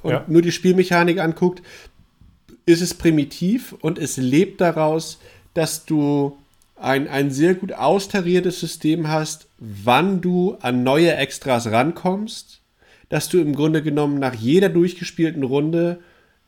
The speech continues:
Speaker 1: einen neuen Anhaltspunkt hast, warum ich weitermachen sollte, entweder weil ich noch eins von drei Missionszielen schaffen möchte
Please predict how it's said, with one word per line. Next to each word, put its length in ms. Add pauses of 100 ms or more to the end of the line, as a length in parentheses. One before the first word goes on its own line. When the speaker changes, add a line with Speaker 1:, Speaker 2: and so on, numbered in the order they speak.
(360)
Speaker 1:
einen 140
neuen 280
Anhaltspunkt 640
hast, 220
warum 180
ich 140
weitermachen 500
sollte, 280
entweder 500
weil 100
ich 140
noch 100
eins 220
von 140
drei 180
Missionszielen 1040
schaffen 420
möchte 440